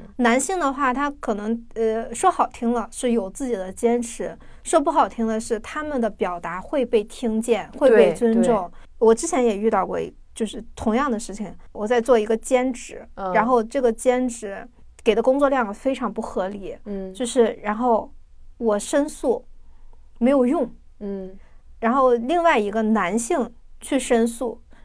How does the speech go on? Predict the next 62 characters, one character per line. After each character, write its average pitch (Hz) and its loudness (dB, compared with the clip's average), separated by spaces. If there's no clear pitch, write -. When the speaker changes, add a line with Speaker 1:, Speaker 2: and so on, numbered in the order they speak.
Speaker 1:
就 247 -4
有 214 4
用 254 0
了， 196 -2
产 220 -2
生 254 -4
效 262 0
果 220 -6
了。 233 -16
Speaker 2:
嗯。 190 -10
Speaker 1:
但 370 2
是 302 -4
产 240 -2
生 320 -4
的 311 -2
效 320 4
果 208 0
就 233 -6
是 240 -4
也 208 -4
不 - -10
尽 277 -4
人 196 -4
意， 233 -2
所 233 0
以 233 2
那 262 0
个 240 0
男 185 -8
的 220 -6
他 240 -6
就 254 -6
辞 - -12
掉 247 2
了。 - -6
Speaker 2:
嗯。 185 -10
Speaker 1:
然 269 6
后 440 6
我 294 8
一 320 4
看， 359 2
我 359 6
靠， 494 0
你 277 6
能 302 8
辞， 233 4
我 240 4
也 277 4
能 190 -2
辞， - -10
我 208 6
也 254 8
辞 - -2
了。 160 -4
Speaker 2:
<laughs> - -12
Speaker 1:
然 - 8
后 508 12
我 302 4
就 392 6
觉 339 8
得 392 8
说， 403 6